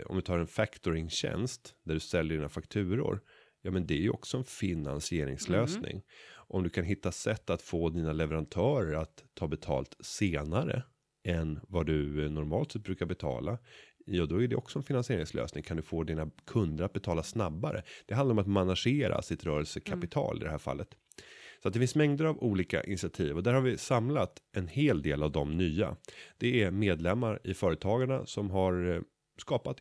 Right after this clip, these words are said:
Speaker 1: innovativa företag och vi ser det som en utbildning att lyfta fram de här.
Speaker 2: Mm.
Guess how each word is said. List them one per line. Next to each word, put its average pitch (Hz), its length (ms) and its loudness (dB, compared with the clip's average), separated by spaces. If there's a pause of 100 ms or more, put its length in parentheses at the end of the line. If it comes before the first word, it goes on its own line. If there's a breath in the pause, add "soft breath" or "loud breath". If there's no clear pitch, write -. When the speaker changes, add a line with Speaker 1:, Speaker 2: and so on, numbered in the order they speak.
Speaker 1:
innovativa 120 460 2
företag 110 500 0 (300)
och 101 220 2
vi 113 240 4 (180)
ser 98 220 0
det 87 80 0
som 92 120 -2
en 85 100 -2
utbildning 90 680 0 (100)
att - 140 -8
lyfta 101 200 -2
fram 117 300 -2
de 95 120 -6
här. - 180 -10 (180 loud breath)
Speaker 2:
Mm. 190 200 -6